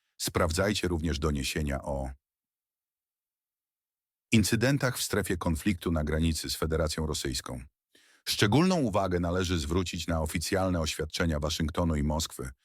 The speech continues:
które mogą sygnalizować zmianę tonu lub kierunku rozmów, a także na reakcje dyplomatyczne innych graczy. Monitorujcie ruchy wojsk w regionie, satelitarne zdjęcia i raporty osint, Open Source Intelligence,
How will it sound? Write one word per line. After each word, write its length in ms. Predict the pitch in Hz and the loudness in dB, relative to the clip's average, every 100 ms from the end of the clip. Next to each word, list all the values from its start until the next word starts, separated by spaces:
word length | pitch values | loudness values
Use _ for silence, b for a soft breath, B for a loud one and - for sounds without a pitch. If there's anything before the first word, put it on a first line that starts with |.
| b b | b b
które 240 | - 101 95 | -2 2 4
mogą 300 | 101 101 87 | 2 2 0
sygnalizować 760 | - 95 87 87 80 95 82 | 0 2 2 2 2 0 0
zmianę 400 | 71 85 92 90 | 0 0 2 0
tonu 340 | 80 92 87 80 | 0 0 0 0
lub 180 | 78 | -2
kierunku 420 | - 78 80 78 85 | -2 0 0 0 0
rozmów, 480 | 80 71 64 - - B B B | 0 -2 -8 -12 -16 B B B
a 80 | - | -2
także 320 | 87 120 123 | 2 0 2
na 140 | 113 95 | 2 2
reakcje 440 | 90 92 90 82 | 2 0 0 -2
dyplomatyczne 760 | 73 82 85 78 73 92 - 71 | -2 0 0 -2 -2 -4 -4 -2
innych 320 | 80 73 69 | 0 0 -2
graczy. 420 | - 65 - - - _ _ _ | -2 -4 -4 -10 -16 _ _ _
Monitorujcie 760 | 90 117 170 139 135 139 131 110 | 4 6 6 4 2 2 2 2
ruchy 260 | 113 104 | 2 2
wojsk 360 | 87 110 117 - | 2 2 0 0
w 60 | 92 | 2
regionie, 600 | 101 92 104 117 123 127 _ - | 2 2 2 2 0 -4 _ -8
satelitarne 800 | - 98 98 90 85 117 123 | 2 2 4 2 2 2 2
zdjęcia 600 | 95 101 104 98 101 95 95 | 2 2 2 2 0 0 0
i 120 | 104 | 2
raporty 500 | 92 82 104 95 104 | 2 2 2 0 0
osint, 520 | - 107 - 71 - - _ _ _ | 2 0 0 -2 -4 -12 _ _ _
Open 320 | 95 90 90 | 2 4 2
Source 300 | 80 85 87 | 2 0 0
Intelligence, 520 | 80 85 87 110 127 | 0 2 0 0 -2